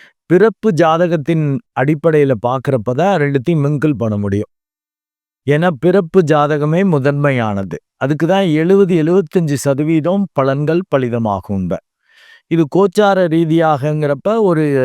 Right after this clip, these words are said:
ஒரு இருபத்தஞ்சு, முப்பது சதவீதம் வர்றதே பெரிய விஷயம்.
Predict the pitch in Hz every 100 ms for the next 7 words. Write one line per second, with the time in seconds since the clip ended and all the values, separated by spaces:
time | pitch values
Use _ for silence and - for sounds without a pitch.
0 | 123 113 98 - _ _ - 185 202 208
1 | 220 180 196 175 165 139 156 143 151 156
2 | 175 175 160 147 131 143 190 175 127 113
3 | 101 - _ 156 160 127 110 - 98